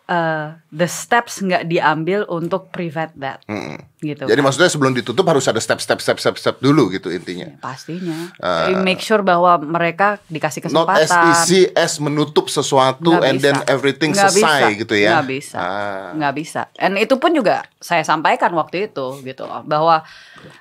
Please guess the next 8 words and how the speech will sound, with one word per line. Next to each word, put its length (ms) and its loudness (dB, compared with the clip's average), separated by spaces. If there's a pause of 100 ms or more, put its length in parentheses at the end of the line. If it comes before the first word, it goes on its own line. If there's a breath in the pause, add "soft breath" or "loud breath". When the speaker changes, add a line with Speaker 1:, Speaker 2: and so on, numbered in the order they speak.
(160 loud breath)
Speaker 1:
apakah 420 2
sudah 340 2
diambil 460 4
langkah-langkah 540 2
untuk 180 -2
memastikan 640 0
bahwa 240 4
mereka 500 -2